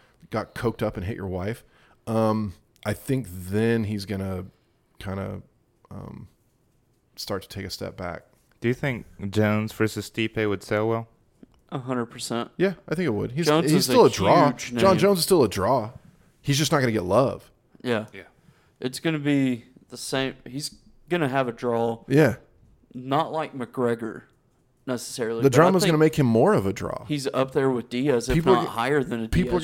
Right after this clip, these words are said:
Speaker 1: gonna
Speaker 3: draw.
Speaker 1: show up more because they wanna get him to get his ass kicked.
Speaker 3: And watch him get
Speaker 1: Yeah.
Speaker 3: beat.
Speaker 1: Like, they, the public now wants even more. Like, it's just social conscious. You want,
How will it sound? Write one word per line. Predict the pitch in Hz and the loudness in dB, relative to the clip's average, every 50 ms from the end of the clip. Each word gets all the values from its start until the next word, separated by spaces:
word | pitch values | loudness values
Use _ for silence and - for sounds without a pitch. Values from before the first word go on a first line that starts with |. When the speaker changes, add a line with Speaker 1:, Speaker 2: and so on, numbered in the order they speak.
| 175 | 0
Speaker 1:
gonna | 165 143 | 0 0
Speaker 3:
draw. | - - | 0 2
Speaker 1:
show | 165 156 156 151 | 4 4 4 4
up | 123 107 | 4 2
more | 113 113 113 117 143 175 175 139 104 92 - - - | 2 2 4 4 4 2 2 0 0 -2 -6 -10 -10
because | - 110 - 135 117 | -8 -4 -2 -2 0
they | 104 117 | 2 2
wanna | 107 104 101 101 95 | 2 2 2 0 0
get | 101 101 98 - - | -2 -4 -4 -4 -4
him | 98 110 101 | -4 -4 -2
to | 95 | -2
get | 98 92 | -4 -4
his | 90 92 | -4 -6
ass | 92 95 92 - | -6 -6 -8 -10
kicked. | - - 101 - - - | -10 -12 -12 -12 -10 -10
Speaker 3:
And | - 127 123 123 | -10 -8 -4 -2
watch | 120 117 117 117 - | 0 0 -2 -2 -4
him | 139 123 113 113 113 - _ - 87 | -4 -4 -4 -6 -10 -14 _ -20 -8
get | - - | -2 2
Speaker 1:
Yeah. | 120 151 170 110 | 2 2 2 0
Speaker 3:
beat. | 87 - 123 117 113 - - _ _ _ - | -2 -6 -8 -8 -8 -10 -12 _ _ _ -2
Speaker 1:
Like, | 113 117 104 95 | -2 0 0 0
they, | 120 117 135 151 104 101 104 95 101 101 - - _ | 0 0 0 0 -2 -6 -10 -12 -14 -16 -18 -18 _
the | 117 113 101 - - - 113 113 113 98 | -14 -14 -14 -16 -16 -10 -6 -6 -6 -2
public | - 143 151 151 156 135 - 120 | 0 0 0 0 0 -2 -2 -2
now | 113 117 123 123 | 0 0 2 2
wants | 113 113 117 113 - 127 | 2 0 -2 -2 -4 -6
even | 120 107 101 92 | -6 -4 -4 -4
more. | 87 90 92 98 117 113 - - | -4 -4 -2 -2 -2 -2 -2 -4
Like, | 95 95 - 107 | -6 -6 -4 -6
it's | 104 95 - | -6 -6 -6
just | - 127 120 - - - | -6 -6 -6 -6 -6 -6
social | - - 120 117 117 135 117 | -4 -4 -2 -2 -4 -4 -8
conscious. | - - 110 107 110 - - - - - | -10 -8 -8 -8 -8 -8 -10 -12 -10 -6
You | 110 110 | -6 -4
want, | 101 98 101 107 113 113 113 | -2 -2 0 0 0 0 -2